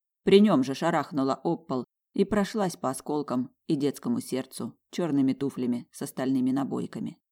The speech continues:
Руслан взъерошил волосы, отгоняя воспоминания, и направился к стоянке. Автомобиль мчал его по темным заснеженным дорогам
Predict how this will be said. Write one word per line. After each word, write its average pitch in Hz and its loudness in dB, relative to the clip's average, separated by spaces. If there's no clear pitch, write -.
Руслан 190 4
взъерошил 180 2
волосы, 143 -2
отгоняя 147 2
воспоминания, 143 0
и 170 0
направился 147 0
к - -12
стоянке. 143 -6
Автомобиль 202 4
мчал 202 4
его 180 6
по 170 0
темным 165 0
заснеженным 143 0
дорогам 147 -2